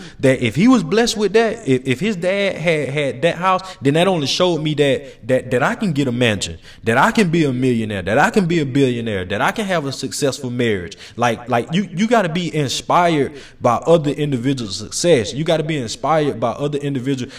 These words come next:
Like, when you see somebody that, that, that make you jealous, like, program your mind to be inspired and enlightened by that. Like, don't be jealous and envious of, of something that they have, uh,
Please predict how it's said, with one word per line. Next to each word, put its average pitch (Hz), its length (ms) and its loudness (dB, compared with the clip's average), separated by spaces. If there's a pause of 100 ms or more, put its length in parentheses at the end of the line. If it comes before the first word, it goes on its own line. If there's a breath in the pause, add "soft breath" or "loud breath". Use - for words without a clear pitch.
Like, 107 140 -2
when 156 120 0
you 294 140 4
see 247 180 0
somebody 226 400 0
that, 190 320 -2
that, 139 220 -2
that 123 160 0
make 170 260 -4
you 180 80 -8
jealous, 151 540 -6
like, 123 160 -2 (240)
program 226 500 0
your 190 140 -4
mind 165 500 -4 (380 loud breath)
to 151 120 -2
be 147 380 -2
inspired 143 720 0
and 135 200 0
enlightened 120 600 2
by 101 160 0
that. 80 300 -4 (260 loud breath)
Like, 104 180 -2
don't 196 220 0
be 208 160 0
jealous 156 500 2
and 127 180 -6
envious 156 560 0 (280 loud breath)
of, 139 220 4
of 127 200 -2
something 143 340 -4
that 135 140 -2
they 139 120 0
have, 135 540 -2 (280 loud breath)
uh, 117 300 2